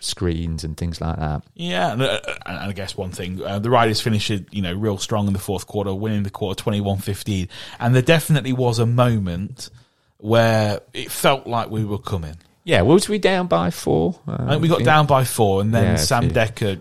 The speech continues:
Speaker 2: I think,
Speaker 1: I
Speaker 2: scored
Speaker 1: think
Speaker 2: two baskets in a row, you know, showed his class a little bit, and we've had that, you know, Gino's done that for us, Drew's done that for us, uh, you know, a couple of times, um, just sort of, I guess, got
Speaker 1: Yeah.
Speaker 2: a couple of baskets, in, uh,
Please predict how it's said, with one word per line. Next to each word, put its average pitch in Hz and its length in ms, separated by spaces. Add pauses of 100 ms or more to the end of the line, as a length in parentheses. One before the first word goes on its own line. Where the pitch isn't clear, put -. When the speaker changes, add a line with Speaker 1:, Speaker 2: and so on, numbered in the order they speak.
Speaker 2:
I 107 120
think, 101 160
Speaker 1:
I 101 40
Speaker 2:
scored 101 140
Speaker 1:
think 95 100
Speaker 2:
two 104 180
baskets 92 440
in 92 80
a 90 40
row, 87 300
you 95 120
know, 87 200 (220)
showed 120 360
his 98 140
class - 320
a 101 60
little 90 160
bit, - 160
and 139 100
we've 147 180
had 110 200
that, 101 240
you 92 100
know, 87 80
Gino's 98 400
done 92 200
that 98 160
for 104 120
us, 95 80
Drew's 107 320
done 95 180
that 95 200
for 101 180
us, 95 220 (520)
uh, - 40
you 92 100
know, 90 60
a 87 40
couple 98 240
of 95 60
times, 92 560
um, 95 380
just 110 240
sort 76 140
of, 92 100
I 95 60
guess, 87 260
got - 160
Speaker 1:
Yeah. 80 100
Speaker 2:
a 76 40
couple 117 240
of 95 60
baskets, 95 360
in, 92 80
uh, - 140